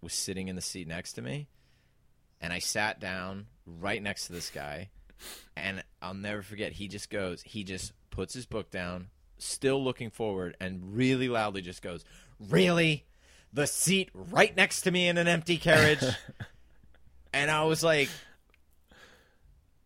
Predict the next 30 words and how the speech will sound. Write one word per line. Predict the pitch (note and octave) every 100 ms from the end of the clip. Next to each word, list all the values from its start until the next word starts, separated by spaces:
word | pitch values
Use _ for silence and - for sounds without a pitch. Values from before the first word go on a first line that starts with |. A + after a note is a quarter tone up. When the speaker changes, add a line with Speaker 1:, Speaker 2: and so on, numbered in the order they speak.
| _ -
Speaker 1:
"What? | D#3+ C5+ D4+ - A3+ F3 _ _
What?" | F#3 E4+ A3+ D#3+ - - G#2 - - -
And | B2
he | F#2+ C3
just | G#2+ -
went, | G#2+ G2 D#2+
"Move." | B2+ G#3 E3+ A2+ E2 -
Speaker 2:
Wow. | G2+ G#2 G2+ - C3+ A#2 - -
Speaker 1:
And | G#2
I | A2
was | A2 A2
like, | G2+ -
"Oh, | F3+ A#3 D3+ G2 F2+ G3 A3 D3
oh, | F#3+
okay, | A3 A3 G3+ E3
okay, | E3+ G3 E3+ E3
I | C#3
guess." | C3+ D3+ - - _ _ _ _
And | - A#2+
so | C3
that's, | C#3+ -
uh, | C#3+ -
I | C3
learned | C3 C3+ C3
the | A#2
hard | B2 B2 A2+
way | G2 F#2+
there | F#2 F2+
that, | F2+ F2+ - G2+
um, | G2 F2